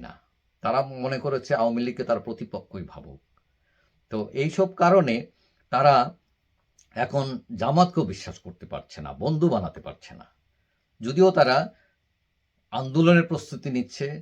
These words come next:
এবং তারা দলকে পুনর্গঠনের জন্য জেলা, উপজেলা পর্যায়ে যেসব কমিটি ছিল না, এগুলো করার জন্য তারা এখন, আহ, সিদ্ধান্ত নিয়েছে এবং সামনে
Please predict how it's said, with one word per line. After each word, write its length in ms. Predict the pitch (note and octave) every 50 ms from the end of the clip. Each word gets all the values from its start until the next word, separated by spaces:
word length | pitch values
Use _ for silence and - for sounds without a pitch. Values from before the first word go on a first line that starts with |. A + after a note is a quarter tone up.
| - _
এবং 400 | F#2+ A2+ A#2 B2+ B2+ B2 B2 A#2
তারা 300 | - - A#2+ B2+ B2+ A#2+
দলকে 380 | G#2 F2+ A#2+ B2+ B2+ B2 D#3
পুনর্গঠনের 680 | C3+ - B2+ B2+ C3+ C3 D3 C#3+ - C#3+ C#3 C#3 C3 A2
জন্য 360 | B2+ B2+ B2 A#2+ A#2+ A#2 F#2+
জেলা, 300 | A2 A2+ A#2 A#2+ A#2+ B2
উপজেলা 440 | A#2+ A#2 - A#2+ G#2+ A#2+ A#2+ A#2+ A#2+
পর্যায়ে 540 | - B2+ A#2+ G#2+ A2+ B2 A#2 A#2 A#2+ A#2+ _ _ _ _ _ _ -
যেসব 280 | F#2 A2+ A2+ - -
কমিটি 420 | - - - A#2+ A2 A#2+ A#2+ - B2
ছিল 180 | - - B2 B2 A#2+
না, 260 | A#2+ A#2+ A#2+ - - _
এগুলো 340 | _ - F2 F#2+ A#2+ A#2+ A#2+
করার 300 | A#2 B2 A#2+ A#2 A#2+ A2
জন্য 260 | G#2 B2 A#2+ A#2 A#2 A#2 B2 C#3+ - _ _ _ _ _ _ _ _
তারা 440 | - G#2+ G#2+ A2+ G#2+ G2+ G2 - - _ _ _ _ _ _ _ _ _ - D#2+ E2+ - -
এখন, 300 | A2+ G#2+ G2 - A#2 A2+ A2 G#2+
আহ, 260 | - - - G2+ G2
সিদ্ধান্ত 440 | F#2 - C#3 A#2 G2+ A#2+ B2 B2+ A2
নিয়েছে 560 | C3+ B2+ B2 B2 B2+ B2 - - D#3 D#3+ D#3+ - _ _ _ _ _
এবং 220 | F#2+ F#2+ A2+ A2
সামনে 500 | G2 - - A#2 B2+ C#3+ C3+ G2 C#2+ -